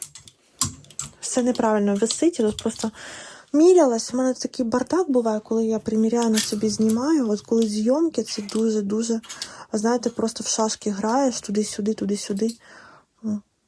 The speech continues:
це від, від цього, навірно, якась вільна. Також кепки є в наявності. А, одна беж залишилась і сірі, така, як у мене, я ношу. Ось, багато теж розпродала.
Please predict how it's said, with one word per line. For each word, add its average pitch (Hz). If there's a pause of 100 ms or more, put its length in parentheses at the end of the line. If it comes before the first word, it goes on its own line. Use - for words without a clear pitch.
(160)
це -
від, 214
від 220
цього, 208
навірно, 220 (500)
якась -
вільна. 226 (1800)
Також 277
кепки 233
є 220
в 220
наявності. 220 (500)
А, 220
одна 233
беж 208
залишилась 285
і 311
сірі, 277
така, 233
як 233
у 214
мене, 196
я 202
ношу. 220 (540)
Ось, 220
багато 220
теж -
розпродала. 240